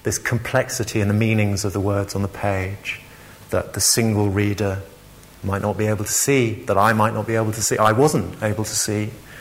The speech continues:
um, for myself. But that complexity of meaning has got onto the page because of how the words have been used before. That's where the complexity of meaning comes from, obviously.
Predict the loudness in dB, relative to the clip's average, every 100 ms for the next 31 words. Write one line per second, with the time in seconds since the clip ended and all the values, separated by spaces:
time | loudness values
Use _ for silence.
0 | -18 -18 -18 -8 0 0 0 -2 -2 0
1 | -2 -2 -4 -6 -14 -18 -16 -16 -8 0
2 | 2 2 -2 -2 2 2 2 4 4 4
3 | 4 2 2 6 6 4 -2 -4 -6 -4
4 | -2 -2 -4 -6 -10 -12 -20 -6 -4 0
5 | 2 2 2 2 2 4 4 2 0 -2
6 | -2 0 0 -2 -6 -8 -6 -2 0 0
7 | -2 -6 -6 -6 -4 -6 -6 -6 -6 -4
8 | -2 -2 -2 -2 -2 -2 -4 -4 -4 -6
9 | -6 -6 -6